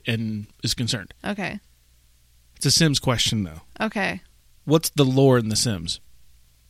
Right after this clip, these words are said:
Speaker 2: Um, the lore is that,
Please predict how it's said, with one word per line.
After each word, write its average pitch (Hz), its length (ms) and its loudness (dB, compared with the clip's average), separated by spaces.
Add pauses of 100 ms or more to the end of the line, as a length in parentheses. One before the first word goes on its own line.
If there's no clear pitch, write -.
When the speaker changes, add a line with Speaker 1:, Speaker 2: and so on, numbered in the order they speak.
(760)
Speaker 2:
Um, 233 580 4 (840)
the 226 140 0
lore 233 520 4
is 247 460 0
that, 214 840 0